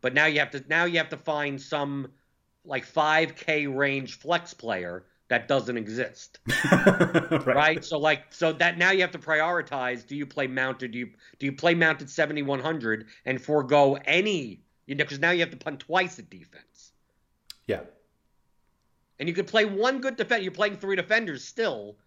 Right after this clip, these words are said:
Speaker 1: but you have to find two Manquillo-level players.
Speaker 2: Yeah.
Speaker 1: And then a James or something, and then a Tellez in the flex, so you can play Mason Mount and not Matt Phillips.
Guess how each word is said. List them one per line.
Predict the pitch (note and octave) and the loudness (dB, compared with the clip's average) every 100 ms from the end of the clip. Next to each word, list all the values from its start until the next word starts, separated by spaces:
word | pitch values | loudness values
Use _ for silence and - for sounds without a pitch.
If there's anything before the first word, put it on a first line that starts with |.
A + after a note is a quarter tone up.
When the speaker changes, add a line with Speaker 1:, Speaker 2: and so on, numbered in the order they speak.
| _ _ _ _ | _ _ _ _
Speaker 1:
but | C#3+ | -6
you | D#3 | 0
have | E3+ E3 | 0 -2
to | |
find | D3+ D#3 C#3+ C#3 | -4 -2 -2 -6
two | - A#3+ F#3+ A#2 F2+ - _ _ _ _ | -4 -2 -2 -4 -12 -20 _ _ _ _
Manquillo-level | B2+ C#3 C3+ - C#3 A#2 A2+ G2 F#2+ | -4 -4 -4 -6 -4 -2 -2 -4 -8
players. | - G2 E2 A2 | -6 -8 -6 -4
Speaker 2:
Yeah. | F#2+ - - _ _ _ _ _ _ _ _ | -4 -6 -14 _ _ _ _ _ _ _ _
Speaker 1:
And | C3+ D3+ | -2 2
then | E3+ F3 E3 | 4 4 2
a | C3+ | -4
James | B2 C3+ B2+ G2+ E2+ D#2+ | -4 -2 -2 -4 -12 -14
or | G#2 | -10
something, | C#3 A#2 A2+ | -8 -8 -6
and | A#2 | -4
then | D3 | -2
a | C#3 | -4
Tellez | C#3 C3 G#2+ F#2+ E2+ - _ _ - A#2+ | -4 -4 -4 -6 -8 -16 _ _ -18 -10
in | A#2 | -8
the | |
flex, | - E3+ F3 B2 - - _ _ | -4 2 2 0 -10 -20 _ _
so | - D#3 | -4 -2
you | D3+ | -2
can | C#3+ C#3+ | -6 -8
play | - F3+ F3 D3 B2+ - _ | -4 2 4 4 0 -8 _
Mason | B2+ C#3+ - A#2+ | -6 -6 -6 -4
Mount | D3+ D#3 F#2+ - _ _ _ _ | -2 -2 -4 -18 _ _ _ _
and | G#2+ A#2+ B2+ | -10 -6 -2
not | C#3 - - | -2 -2 -10
Matt | G2+ E2 | -14 -14
Phillips. | - D#2+ _ _ - | -18 -20 _ _ -20